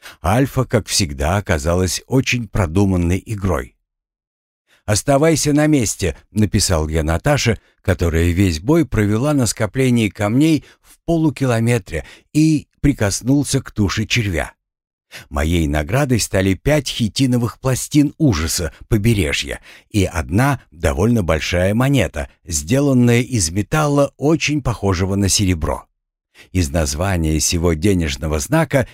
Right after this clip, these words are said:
я узнал, что стал обладателем пяти аминорийских крон. Этот факт навел на одну простую мысль. Если на материке есть деньги, значит, есть и население.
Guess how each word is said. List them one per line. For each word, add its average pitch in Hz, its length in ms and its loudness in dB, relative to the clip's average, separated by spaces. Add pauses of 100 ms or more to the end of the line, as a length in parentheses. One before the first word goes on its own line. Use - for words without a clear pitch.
я 139 240 2
узнал, 147 420 0
что - 280 -2
стал 151 380 -2
обладателем 123 880 0 (180)
пяти 147 500 2 (220)
аминорийских 135 1120 0
крон. 76 420 -2 (720)
Этот 73 280 -6
факт - 560 -8
навел 80 440 0
на 87 200 0
одну 65 280 -8
простую 92 500 -2
мысль. 143 400 0 (500)
Если 120 500 2
на 110 160 4
материке 113 580 2
есть 95 380 0
деньги, 80 580 -4 (300)
значит, 82 560 -2
есть 85 480 -2
и 113 120 0
население. 101 800 0